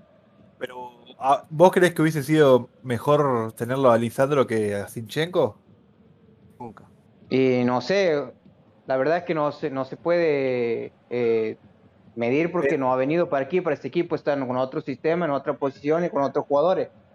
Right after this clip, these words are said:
Speaker 3: Pero
Speaker 2: Dale,
Speaker 3: Arteta lo, lo,
Speaker 2: Mariano.
Speaker 3: pero no, escucha, no, yo
Speaker 1: Sí.
Speaker 3: no, Arteta, Arteta lo tenía como prioridad, yo no te puedo decir no, o sí, pero Arteta ha elegido i-, ir primero por él y cuando no, no ha podido fue por la segunda,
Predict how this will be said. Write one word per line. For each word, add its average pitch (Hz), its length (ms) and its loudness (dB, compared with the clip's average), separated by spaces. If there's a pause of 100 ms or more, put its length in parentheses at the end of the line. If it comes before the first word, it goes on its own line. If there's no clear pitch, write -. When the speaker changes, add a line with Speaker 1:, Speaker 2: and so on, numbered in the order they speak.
(300)
Speaker 3:
Pero 113 120 0
Speaker 2:
Dale, 123 300 2
Speaker 3:
Arteta 190 280 0
lo, 180 100 0
lo, - 60 -6
Speaker 2:
Mariano. 135 460 2 (340)
Speaker 3:
pero 147 240 0
no, 170 220 0
escucha, 170 580 -2 (420)
no, 165 140 -4
yo 208 160 2
Speaker 1:
Sí. 247 60 0
Speaker 3:
no, 247 440 -2
Arteta, 170 680 -2
Arteta 196 400 -4
lo 214 140 -4
tenía 160 260 -6
como 139 240 -8
prioridad, 156 500 -2
yo 143 140 -2
no 170 80 -6
te 175 80 -12
puedo 190 240 -4
decir 180 280 -8
no, 156 360 -4 (720)
o 135 100 -2
sí, 175 420 -2 (280)
pero 139 160 0
Arteta 185 760 -2
ha 135 60 -2
elegido 135 680 -2
i-, 123 200 -10
ir 135 200 -6
primero 143 360 -4
por 156 140 -2
él 180 220 0
y 135 40 -12
cuando 135 260 -6
no, 123 220 -2
no 123 120 -4
ha 120 100 -6
podido 165 440 -2
fue 143 220 -4
por 139 160 -2
la 123 80 -2
segunda, 160 540 -4